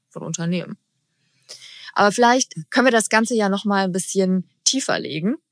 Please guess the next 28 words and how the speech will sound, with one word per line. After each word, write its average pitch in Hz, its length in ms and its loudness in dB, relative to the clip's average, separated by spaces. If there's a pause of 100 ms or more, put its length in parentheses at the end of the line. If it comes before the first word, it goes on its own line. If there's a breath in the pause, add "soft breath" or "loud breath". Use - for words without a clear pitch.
(220)
Du 190 100 0
hast 196 160 0
ja 220 100 2
eben 214 220 0
auch 202 120 -2
schon 208 180 -2
mal 190 400 2 (160 loud breath)
das 175 160 -6
Beispiel 185 340 0
Untersuchungen 175 600 -4
angesprochen. 262 640 -4 (560 soft breath)
Und, 208 440 0
äh, 202 260 4
so 185 180 -2
ist 262 140 -2
es 226 120 -2
ja - 160 -6
auch, 240 260 0
denn 185 420 0
interne 185 460 0
Reviews, 202 580 -2
Forensic-Sonderprüfungen, 196 1400 -2 (260 soft breath)
überall 208 360 2
dort 202 260 2
setzen 180 360 -4
wir 190 80 0
ja 190 180 2
heute 180 480 0